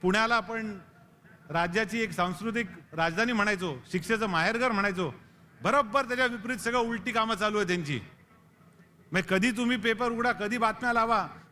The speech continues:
पुण्यात हे असं घडलं, पुण्यात तसं घडलं. मग बाहेर देश, गावातले नाही तर बाहेर देशातले मित्रमंडळी विचारतात, "अरे ही काय परिस्थिती आहे, काय चाललंय?"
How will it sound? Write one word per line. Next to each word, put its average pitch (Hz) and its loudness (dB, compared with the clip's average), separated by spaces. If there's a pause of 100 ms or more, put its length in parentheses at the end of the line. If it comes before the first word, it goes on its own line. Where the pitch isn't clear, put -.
पुण्यात 220 2
हे 190 -2
असं 202 0
घडलं, 226 2
पुण्यात 202 -2
तसं 208 0
घडलं. 226 2 (320)
मग 208 0
बाहेर 170 0
देश, 165 -4 (100)
गावातले 202 2
नाही 254 -2
तर 269 2
बाहेर 185 2
देशातले 220 -2
मित्रमंडळी 247 0
विचारतात, 226 -2 (280)
"अरे 202 0
ही 190 2
काय 208 0
परिस्थिती 233 -4
आहे, 175 0
काय 190 0
चाललंय?" 220 0